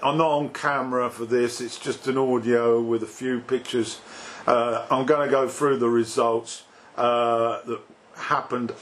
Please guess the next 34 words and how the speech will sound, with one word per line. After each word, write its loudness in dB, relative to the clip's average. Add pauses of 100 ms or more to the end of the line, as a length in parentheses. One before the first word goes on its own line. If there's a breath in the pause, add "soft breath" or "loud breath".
on 0
Tuesday 2
and 0
last 2
night, -4 (400 loud breath)
the 2
eight 0
groups. 0
We'll -2
start 0 (140)
in -2
Group 2
A, 2 (500 loud breath)
Liverpool 4
at -4
home 0
to -8
Midtjylland. 0 (400 loud breath)
They 2
followed 0
up 0
their 0
win -2
in -8
Amsterdam -4
by 0 (520)
beating -2
Midtjylland 0
comfortably -6
by 0
two -2
goals -2
to -6
nil. 0